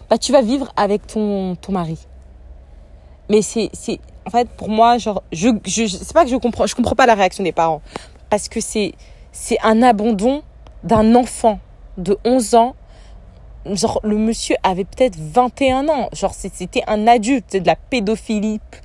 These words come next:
pédophilie pure. Genre, on peut me dire l'âge, il n'y a pas de,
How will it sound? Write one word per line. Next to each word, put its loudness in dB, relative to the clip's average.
pédophilie 0
pure. 0
Genre, 2
on 0
peut -2
me 0
dire -2
l'âge, 4
il -6
n'y 0
a 4
pas 4
de, -4